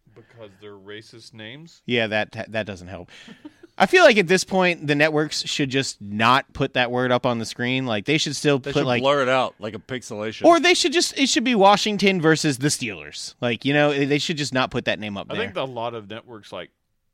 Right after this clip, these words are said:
Speaker 1: without advertising, they're doing that, do that quite a bit.
Speaker 2: I was watching the game this past week 'cause I was at the bar and they show 'em all, and unfortunately that means they were on the T V.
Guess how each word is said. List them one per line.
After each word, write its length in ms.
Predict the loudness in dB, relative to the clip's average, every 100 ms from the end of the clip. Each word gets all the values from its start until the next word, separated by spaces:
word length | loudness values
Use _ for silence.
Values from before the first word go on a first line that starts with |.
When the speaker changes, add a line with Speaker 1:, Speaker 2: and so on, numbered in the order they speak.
| _
Speaker 1:
without 280 | -12 -8 -8
advertising, 580 | -8 -10 -8 -6 -6 -8
they're 120 | -12 -10
doing 240 | -12 -10
that, 220 | -10 -12
do 160 | -12 -12
that 160 | -12 -14
quite 220 | -16 -18
a 20 |
bit. 220 | -20 -20 -20 -8 4
Speaker 2:
I 60 |
was 100 | 4
watching 280 | 6 4 2
the 60 | -2
game 180 | 0 0
this 120 | 0
past 260 | 0 0 0
week 260 | -4 -4 -8
'cause 160 | -8 -6
I 40 |
was 140 | -6
at 100 | -8
the 60 | -10
bar 240 | -6 -4
and 100 | -4
they 60 | -8
show 220 | -12 -12
'em 100 | -10
all, 200 | -10 -10
and 80 | -12
unfortunately 560 | -16 -14 -16 -16 -16 -14
that 120 | -14
means 200 | -14 -14
they 100 | -12
were 120 | -10
on 100 | -12
the 80 | -14
T 160 | -14 -14
V. 220 | -14 -14